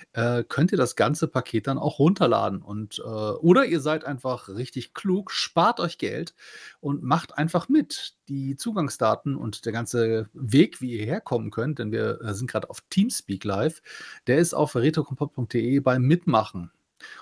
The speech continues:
Und da könnt ihr dann einfach jetzt mitmachen. Könnt auch einfach jetzt mit dazukommen, weil wir werden wahrscheinlich noch eine längere Zeit hier, äh, reden und, äh, f-, vielleicht habt ihr eine schöne Geschichte zu erzählen oder auch eine schlechte Geschichte. Ja, ähm, an dieser Stelle würden wir halt dann unterbrechen.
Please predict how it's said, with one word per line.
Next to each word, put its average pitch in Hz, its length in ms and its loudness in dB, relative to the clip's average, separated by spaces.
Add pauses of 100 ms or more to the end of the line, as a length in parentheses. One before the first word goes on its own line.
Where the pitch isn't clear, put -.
Und 120 240 -4
da 135 140 6
könnt 143 200 -4
ihr 127 60 -2
dann 131 180 -2
einfach 104 520 -6
jetzt - 320 -6
mitmachen. 98 560 2
Könnt 170 180 0
auch 113 80 -2
einfach 117 260 -4
jetzt 156 180 2
mit 139 120 0
dazukommen, 131 400 0
weil 123 140 6
wir 117 100 -2
werden 135 180 2
wahrscheinlich 135 300 0
noch 131 180 -2
eine 127 140 0
längere 139 360 2
Zeit 127 260 -2
hier, 113 360 -2 (400)
äh, 123 80 -2
reden 120 720 2
und, 127 340 -4
äh, 120 300 -2
f-, - 260 -12
vielleicht - 400 -4
habt - 120 -14
ihr 110 60 -4
eine 110 100 -2
schöne 127 260 2
Geschichte 117 360 -2
zu - 120 -6
erzählen 175 400 2
oder 113 140 -2
auch 104 40 -4
eine 110 100 -4
schlechte 196 360 0
Geschichte. 156 460 -2 (580)
Ja, 95 240 4 (160)
ähm, 120 540 0
an 107 100 -4
dieser 113 160 0
Stelle 98 240 0
würden 107 160 -2
wir 107 140 0
halt 95 180 -6
dann 98 320 -2
unterbrechen. - 960 -4